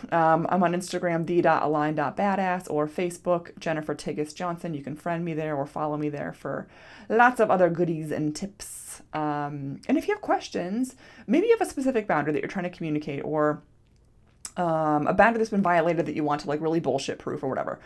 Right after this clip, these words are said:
you can submit these things, um, in the podcast notes. There is, in the sh-, in the show notes, there is a form there that, where you can submit your answers,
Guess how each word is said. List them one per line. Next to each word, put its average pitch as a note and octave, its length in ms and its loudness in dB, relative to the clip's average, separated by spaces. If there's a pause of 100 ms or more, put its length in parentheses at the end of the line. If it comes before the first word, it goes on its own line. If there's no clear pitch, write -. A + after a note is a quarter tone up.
(300)
you C#4+ 140 4
can F#4 140 4
submit A3+ 300 0
these G3+ 200 -2
things, D3+ 420 0
um, D3+ 240 0
in F#3 240 0
the F3 80 2
podcast F3 640 -2
notes. D3 560 -2
There G3 160 2
is, D3+ 240 2
in D#3+ 100 -6
the D#3 80 0
sh-, D3+ 80 -4
in E3+ 100 -4
the D#3 60 0
show D3 220 -2
notes, F#3 240 -6
there E3+ 180 0
is D3+ 140 -2
a D3+ 60 2
form D3+ 460 -2
there A#3+ 180 0
that, A3+ 100 -4
where F3+ 100 2
you E3+ 60 0
can E3+ 120 -6
submit D#3 460 -4
your E3 160 -4
answers, D#3+ 540 -6